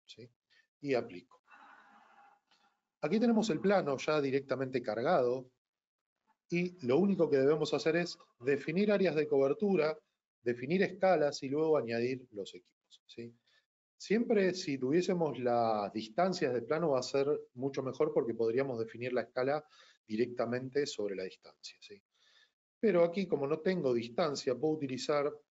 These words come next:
un pequeño truco que es utilizar, aquí veo que hay una puerta, hago una línea y voy a utilizar cero ochenta y cinco, ¿sí? Que es el estándar de una puerta y voy a aplicar el cambio.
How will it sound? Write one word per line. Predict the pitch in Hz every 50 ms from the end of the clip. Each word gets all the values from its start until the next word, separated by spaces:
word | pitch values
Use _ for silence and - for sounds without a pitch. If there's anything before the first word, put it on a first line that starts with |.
| _ _ _ _ _ -
un | 131 131
pequeño | 143 135 123 127 127 131 131
truco | 131 147 143 156 143 120
que | 127 135
es | 139 135 - - _ _ _ _ _ _ -
utilizar, | 120 117 107 120 120 120 - - 151 151 160 170 165 170 - _ _ _ _ _ _ _ _
aquí | - - - - 135 127
veo | 120 120 120 117 113
que | 117 117
hay | 113 113
una | 113 120 120
puerta, | 127 156 156 147 151 - 160 185 196 - - _ _ _ _ _ _ _ _ _ _ _ _ _ _ _ _ _
hago | - 113 107
una | 113 117 127
línea | 143 156 156 151 156 165 175 190 190 - - - _ _ _ _ _ _ _ _ _ _ _ _ _ _ _
y | -
voy | 113 131 143 151
a |
utilizar | 151 151 143 127 123 - - - 151 156 156 170 165 - - _ _ _ _ _
cero | - - - 156 156 160
ochenta | 156 - 139 135 135 -
y | 220
cinco, | - 196 185 160 147 143 - 151 160 151 - - _ - - - _
¿sí? | - - - 120 117
Que | 117
es | - -
el | - 101
estándar | 113 113 - - 156 143 139 143 151 180 - - _ _ _ - - _ _ _ _ _ _ _ _ _ _
de | 117
una | 104 110 127 139 139
puerta | - 180 170 160 170
y | 190 151
voy | 127 123 120
a |
aplicar | 117 - 104 98 101 92
el | 87 -
cambio. | - - - - 92 95 92